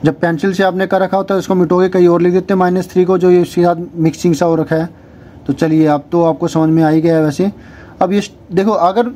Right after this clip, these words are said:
तीन point आपने लिया और वो तीनों एक ही point पर, एक ही line पर आए ना,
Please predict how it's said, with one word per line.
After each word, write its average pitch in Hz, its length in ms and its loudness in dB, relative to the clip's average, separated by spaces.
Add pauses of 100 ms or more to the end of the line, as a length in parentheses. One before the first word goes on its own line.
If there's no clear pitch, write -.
(160)
तीन 233 280 2
point 214 280 -2
आपने 208 240 -2
लिया 202 220 0
और 220 100 0
वो 226 60 2
तीनों 226 300 0
एक 214 180 0
ही 240 60 2
point 214 300 -2
पर, 220 160 0
एक 214 200 -2
ही 240 60 0
line 220 180 0
पर 208 160 0
आए 190 160 0
ना, 196 180 -2